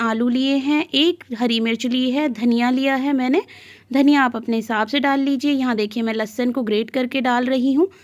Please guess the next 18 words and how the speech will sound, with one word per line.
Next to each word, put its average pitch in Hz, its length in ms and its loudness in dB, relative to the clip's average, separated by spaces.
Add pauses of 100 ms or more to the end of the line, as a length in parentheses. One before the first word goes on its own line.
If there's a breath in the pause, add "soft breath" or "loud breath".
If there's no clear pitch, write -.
(200 soft breath)
साथ 294 340 0
में 302 100 6
मैं 277 160 2
एक 254 320 -2
इंच 247 320 -2
जं-, 220 260 -2
जिंजर 240 320 2
का 254 120 -2
टुकड़ा 226 280 -2
यानी 220 240 -2
कि 247 220 -2 (320 loud breath)
अदरक 240 280 0
का 240 120 0
टु-, 220 280 -2
टुकड़ा 240 280 2
डाल 277 200 4
रही 285 300 4
हूँ। 320 240 4